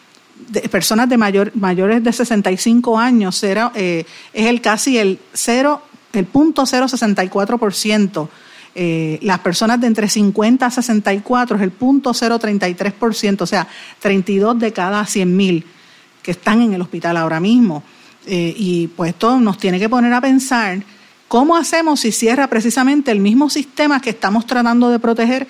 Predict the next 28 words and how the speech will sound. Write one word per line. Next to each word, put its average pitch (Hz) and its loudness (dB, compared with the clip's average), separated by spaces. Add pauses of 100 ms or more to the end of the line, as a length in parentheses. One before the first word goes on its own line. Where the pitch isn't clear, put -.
(160)
para 180 0
que 175 -6
salve 180 -2
vidas? 170 -2 (520)
Si 190 -4
permitimos 190 0
que 285 -2
los 262 0
hospitales 247 -2
sigan 233 0
botando 226 2
gente, 254 2
ya 175 0
ustedes 208 -2
recordarán 220 0
que 269 -2
la 214 0
semana 180 -2
pasada 202 -2 (280)
y 220 0
la 190 2
anterior 185 0
han 285 0
habido 208 2
despidos 240 -2
en 202 0
otros 196 -2
hospitales. 202 -2